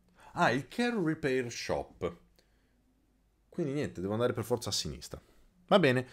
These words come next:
io adesso voglio provare a registrare per vedere come viene, che in teoria sta registrando a mille ottanta p, e noi andiamo appunto su My Summer Car.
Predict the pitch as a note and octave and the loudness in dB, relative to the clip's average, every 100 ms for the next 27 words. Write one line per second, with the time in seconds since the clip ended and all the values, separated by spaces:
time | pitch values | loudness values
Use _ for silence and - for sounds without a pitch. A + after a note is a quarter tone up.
0 | - F3+ E3 - C3 C3+ C#3 A2+ G2+ A2 | 0 4 4 4 0 0 0 0 0 -2
1 | G#2+ G#2 - D2+ D2 E2 D#3 G3+ F#2+ F2 | -2 -4 -4 -6 -4 -2 -2 -2 -4 -2
2 | F2 F2+ G2 F#2 F#2 G2+ G#2+ A2 G#2+ D#2+ | -4 -4 -4 -4 -2 -2 0 -2 -4 -8
3 | G2 G2 G2 F2 F2 F2+ F#2 E2 E2+ G2+ | -4 -4 -4 -4 -4 -4 -4 -4 -4 -4
4 | - F3+ A#3 - G3 - - - - - | -2 -2 -2 -4 -6 -8 -20 -14 -10 -4
5 | F#3 F2+ F#2 A#2+ D2+ C#2+ E2 G#2+ D#2+ C#2+ | -2 0 -2 -4 -6 -6 -8 -8 -12 -14
6 | - - F#2 D#2 D2+ D2 F2 C#3 F#3 F#3 | -16 -14 -12 -10 -8 -6 -4 -4 -6 -8
7 | - - A#2 A#2 B2+ C#3+ D3+ - - - | -10 -4 -4 -4 -6 -8 -10 -8 -8 -8
8 | - - - | -12 -16 -18